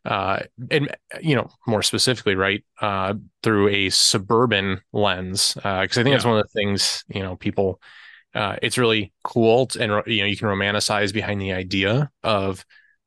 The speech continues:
Speaker 1: uh, what it would be like to be, you know, prepping for out in the woods where you have no
Speaker 2: Mm-hmm.
Speaker 1: neighbors for five miles. But,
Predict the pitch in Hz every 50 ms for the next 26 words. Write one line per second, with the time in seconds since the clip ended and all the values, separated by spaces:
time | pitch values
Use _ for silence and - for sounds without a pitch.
0 | _ _ _ _ _ _ - - - - - 95 107 104 104 104 101 101 98 95
1 | 101 107 107 104 107 107 104 107 104 - - 120 104 104 110 101 98 - - 127
2 | 110 95 - - 113 107 - - 104 101 - - 107 98 - - 104 98 98 -
3 | 101 95 104 123 143 135 131 131 135 123 107 107 104 101 101 98 92 98 95 92
4 | 95 107 117 120 120 117 113 113 110 - - - - 110 107 110 107 110 107 104
5 | 104 107 104 98 98 101 95 92